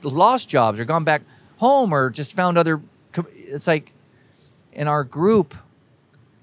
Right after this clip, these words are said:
can no longer be the same. But I have hope. And I think that there's an opportunity for a new normal.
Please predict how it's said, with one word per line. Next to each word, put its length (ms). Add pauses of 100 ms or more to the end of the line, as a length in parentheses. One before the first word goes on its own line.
(260)
can 80
no 160
longer 220
be 100
the 100
same. 560 (1400)
But 140
I 20
have 140
hope. 280 (1080)
And 120
I 120
think 200
that 160
there's 200
an 80
opportunity 640
for 220
a 60
new 300
normal. 480